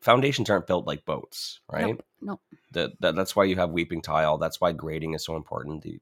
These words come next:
Speaker 1: the intent and, and gutters and, and, um, drains and stuff like that, the, the intent is to keep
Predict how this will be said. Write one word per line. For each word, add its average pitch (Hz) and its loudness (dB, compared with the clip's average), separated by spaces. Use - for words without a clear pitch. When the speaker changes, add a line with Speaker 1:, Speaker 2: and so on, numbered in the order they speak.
Speaker 1:
the 85 -6
intent 90 -2
and, 87 -10
and 85 -6
gutters 85 -4
and, - -10
and, 78 -8
um, - -10
drains 87 -2
and 82 -14
stuff - -14
like 78 -16
that, 76 -6
the, 64 -12
the 90 -4
intent 107 0
is 85 -8
to - -16
keep - -8